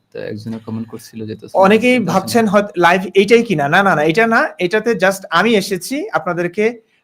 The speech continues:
Speaker 2: আহ, এই তিতা টিভি সম্পর্কে জানানোর জন্য। আমাদের লাইভ যে কিছুক্ষণের মধ্যে শুরু হতে যাচ্ছে, সেটির জন্য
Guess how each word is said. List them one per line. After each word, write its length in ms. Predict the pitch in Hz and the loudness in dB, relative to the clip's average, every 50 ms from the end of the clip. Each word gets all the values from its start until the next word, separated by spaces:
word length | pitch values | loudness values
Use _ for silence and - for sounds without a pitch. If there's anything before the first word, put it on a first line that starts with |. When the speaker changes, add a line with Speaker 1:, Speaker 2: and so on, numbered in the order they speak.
| _ - - | _ -6 -2
Speaker 2:
আহ, 80 | 139 | -2
এই 120 | 131 131 123 | -2 -2 -4
তিতা 260 | - 190 190 202 196 | -6 -6 -2 -2 -2
টিভি 200 | 196 208 196 202 | -2 -2 -4 -4
সম্পর্কে 460 | 196 - 185 170 160 180 175 - 190 | -4 -4 -6 -6 -6 -8 -4 -4 -4
জানানোর 380 | 156 135 147 147 156 170 185 175 | -2 0 0 0 0 0 -2 -2
জন্য। 240 | 160 180 185 202 | -2 -2 0 0
আমাদের 240 | 185 160 151 147 156 | 0 0 0 -2 -2
লাইভ 220 | 143 143 139 143 143 143 | 0 2 2 0 0 -2
যে 100 | 170 160 | -10 -10
কিছুক্ষণের 400 | 165 160 - 165 160 175 175 170 | -10 -10 -12 -10 -10 -10 -8 -6
মধ্যে 180 | 165 165 165 | -6 -4 -4
শুরু 260 | 175 170 - 196 196 196 | -6 -6 -4 -2 -2 -2
হতে 140 | 202 214 | -2 -2
যাচ্ছে, 380 | 185 165 147 - - - 233 285 285 _ _ _ _ _ _ _ | 0 0 0 0 -2 -6 -6 -8 -8 _ _ _ _ _ _ _
সেটির 420 | - - - - 190 175 220 220 180 | -16 -10 -4 -4 -2 0 -2 -4 -2
জন্য 420 | 139 139 127 143 165 202 - - | -4 -6 -6 -4 -6 -6 -8 -10